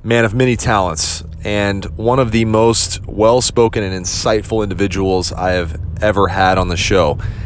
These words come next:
And I must say, this is one of my favorite interviews that I've ever done, simply because of where the conversation goes, the topics we discuss, and how insightful Zuby is around some very, very controversial topics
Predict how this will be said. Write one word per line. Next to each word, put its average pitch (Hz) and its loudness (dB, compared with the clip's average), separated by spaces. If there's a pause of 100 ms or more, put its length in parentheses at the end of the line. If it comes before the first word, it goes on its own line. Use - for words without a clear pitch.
(140)
And 101 0
I 107 2
must 127 2
say, 117 4 (520)
this 123 -2
is 120 -2
one 131 2
of 123 2
my 113 2
favorite 120 0
interviews 104 -2
that 101 2
I've 92 0
ever 98 0
done, 90 0 (420)
simply 147 2
because 127 2
of 92 -4
where 120 4 (120)
the 113 -4
conversation 104 -2
goes, 92 2
the 95 -4
topics 110 0
we 113 -2
discuss, 92 0 (480)
and 101 0 (120)
how 143 2 (140)
insightful 135 2
Zuby 117 2
is 107 2
around 104 4
some 101 -6
very, 120 2
very 104 2
controversial 101 -2
topics - -2